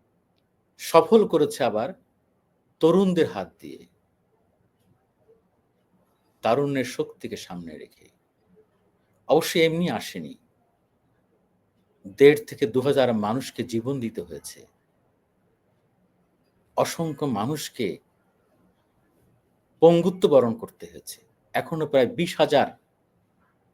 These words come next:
মানুষ চিকিৎসাধীন, যাদের বেশিরভাগই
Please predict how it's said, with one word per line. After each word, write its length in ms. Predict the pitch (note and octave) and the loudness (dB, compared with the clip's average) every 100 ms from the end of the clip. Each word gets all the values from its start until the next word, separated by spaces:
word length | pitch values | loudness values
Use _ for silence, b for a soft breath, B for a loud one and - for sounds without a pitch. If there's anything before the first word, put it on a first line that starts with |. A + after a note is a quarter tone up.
| _ _ _ _ _ _ _ _ _ _ _ _ _ _ _ _ _ _ _ _ _ _ _ | _ _ _ _ _ _ _ _ _ _ _ _ _ _ _ _ _ _ _ _ _ _ _
মানুষ 300 | F#2 F#2 F#2+ - - | -12 -10 -10 -12 -16
চিকিৎসাধীন, 640 | A#2 B2 - - - - _ _ _ _ _ _ - | -18 -14 -16 -16 -20 -20 _ _ _ _ _ _ -18
যাদের 160 | F2+ F2 | -16 -12
বেশিরভাগই 500 | A2+ - A#2 G#2+ | -10 -8 -8 -8